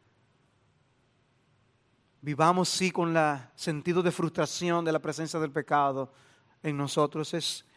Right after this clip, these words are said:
es saludable saber que somos pecadores, en ese sentido de humillación, de que no somos lo que debiéramos ser.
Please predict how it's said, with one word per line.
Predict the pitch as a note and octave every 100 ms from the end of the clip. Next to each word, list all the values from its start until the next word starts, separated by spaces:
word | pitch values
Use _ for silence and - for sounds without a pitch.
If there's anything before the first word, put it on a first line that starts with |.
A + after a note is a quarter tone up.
| -
es | E3+
saludable | G3 F#3+ F3 D#3 D3+ D#3
saber | E3 D#3+ D#3+
que | D#3
somos | D#3+ D#3+
pecadores, | D#3+ D#3+ D3+ D3 D3+ - _ _ _ _ _ _ _ _ _ _ _ -
en | D3+
ese | D#3+ F#3
sentido | F3+ D#3+ F3+
de | E3
humillación, | E3 E3 D#3 C#3 D#3+ D3+ D3+ D#3+ - _ _
de | F3
que | -
no | E3 E3
somos | F#3 F3+
lo | E3+
que | E3+
debiéramos | D#3+ D3 D3+ D#3 D3
ser. | D#3+ D3